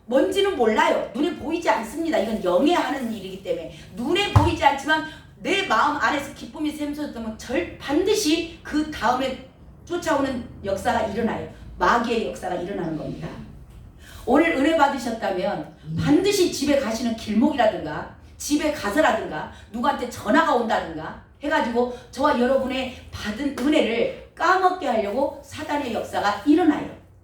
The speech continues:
여기서 이게 분별이 안 되면 사람이 그런 줄 알고 싸워요. 그리고 누군가가 나에게 뭐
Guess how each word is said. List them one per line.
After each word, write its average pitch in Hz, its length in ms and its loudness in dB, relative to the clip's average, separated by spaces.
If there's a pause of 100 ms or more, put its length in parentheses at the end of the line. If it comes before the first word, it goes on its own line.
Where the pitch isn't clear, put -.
(920)
여기서 269 340 6
이게 359 320 0
분별이 339 460 4
안 202 220 2
되면 220 560 -2 (640)
사람이 370 760 2
그런 277 200 0
줄 226 100 -2
알고 214 220 0
싸워요. - 640 -2 (2250)
그리고 311 500 4 (120)
누군가가 311 600 4
나에게 285 720 0 (320)
뭐 233 640 -2